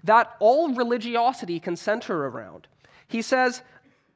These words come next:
in that, uh, chapter one verse that if you don't bridle your tongue, you have a worthless religion. And that is, the tongue can become this, uh,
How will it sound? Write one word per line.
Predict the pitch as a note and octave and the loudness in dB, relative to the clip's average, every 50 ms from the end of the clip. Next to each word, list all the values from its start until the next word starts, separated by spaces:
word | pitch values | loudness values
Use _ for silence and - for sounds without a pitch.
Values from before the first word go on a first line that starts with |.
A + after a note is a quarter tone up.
| _ _ _ - | _ _ _ 2
in | A3 A#3+ C4+ | 2 4 4
that, | C4 C4 B3+ A#3 - - - | 4 4 4 4 2 -2 -2
uh, | F3 E3+ E3+ | -2 -2 -2
chapter | - - A#3 A3 A3+ - B3+ B3 | 0 0 0 0 0 -2 -6 -4
one | A#3+ A#3 A#3 | -2 -4 -4
verse | E3+ D3 F#3+ A#3+ - - - - - - | -4 -6 -6 -6 -6 -10 -14 -18 -10 -4
that | E3+ E3+ | -4 -4
if | E3+ | -2
you | G#3 G#3 | 0 0
don't | A#3+ D4 A3 E3+ | 0 0 0 -6
bridle | D#3 D#3+ E3 F3 G3+ A3+ A#3+ B3 B3+ A#3 | -6 -2 0 2 2 2 0 0 -2 -2
your | G3+ F#3 E3 | -4 -6 -6
tongue, | - - - B3 A#3+ F3 C#3+ D3 D#3+ _ _ _ - | -8 -8 -6 -4 -4 -4 -4 -6 -8 _ _ _ -2
you | F3+ | -2
have | G#3 G3+ | 0 0
a | G3 | 0
worthless | D#3 D3 E3 F#3 G3 - - - A3 G3+ - D#3+ | -2 0 -2 -4 -4 -6 -6 -8 -8 -8 -8 -8
religion. | D#3 C#3+ C3+ D3+ G3+ G3 - B2+ A#2+ G#2+ - _ _ _ _ _ _ _ _ _ - | -8 -6 -4 -4 -6 -6 -8 -14 -16 -16 -20 _ _ _ _ _ _ _ _ _ -8
And | - E3+ F#3 | -2 2 4
that | G#3 A3 | 4 4
is, | A#3+ A3 F3 | 4 0 -2
the | - G#3 | -4 -6
tongue | - - - - B3 C4+ D#4 E4 | -6 -6 -2 0 0 0 0 -2
can | - D4 B3 | -4 -4 -4
become | G#3 A3 - - - G#3+ G3+ G#3 G#3 G3+ - - - _ | -6 -8 -10 -6 -4 -2 -2 -2 -4 -6 -16 -20 -20 _
this, | - D3+ F3+ F#3+ F#3 F#3+ - - - | -6 -2 0 0 0 0 -4 -8 -2
uh, | E3 D#3 D#3 D3+ - | 0 2 2 0 0